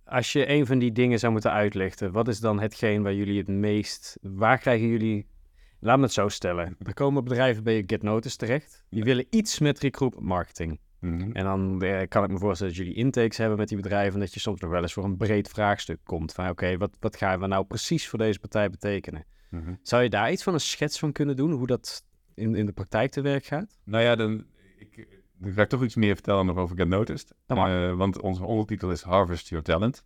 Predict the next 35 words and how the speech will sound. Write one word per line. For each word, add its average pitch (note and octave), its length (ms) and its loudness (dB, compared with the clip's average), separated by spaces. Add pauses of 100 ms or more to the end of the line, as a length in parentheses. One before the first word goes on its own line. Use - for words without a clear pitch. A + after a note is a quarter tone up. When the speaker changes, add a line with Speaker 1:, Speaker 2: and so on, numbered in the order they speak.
(120)
Speaker 1:
Ja. - 140 -6 (440)
Speaker 2:
En, F#2+ 500 2
eh, F#2 220 2
die F2+ 100 -4
titel B2+ 300 -4
komt, G2 440 -4
eh, F2 640 -2 (100)
vandaan G2 680 0
dat F#2+ 220 0
wij, F2 460 4
eh, E2 500 2
altijd F#2 320 -2
in F#2 120 -6
ons F2 180 -6
verhaal F2 300 0
ook F2 80 -2
met E2 120 -4
onze E2 160 -6
klanten, A2 500 -2 (120)
eh, F2+ 200 -4
uitleggen F#2 520 2
dat F2 160 2
het, F2 320 -6
eh, D#2+ 260 -2
oogsten G#2+ 420 -2
van E2 200 -2
mais E2+ 480 0 (680)
niet A2+ 220 2
iets G2 160 -4
is G#2 200 -6
wat G2 180 2
je G2 80 -4
even G#2 300 2
doet G#2 260 0 (360)
Speaker 1:
Nee. - 120 -20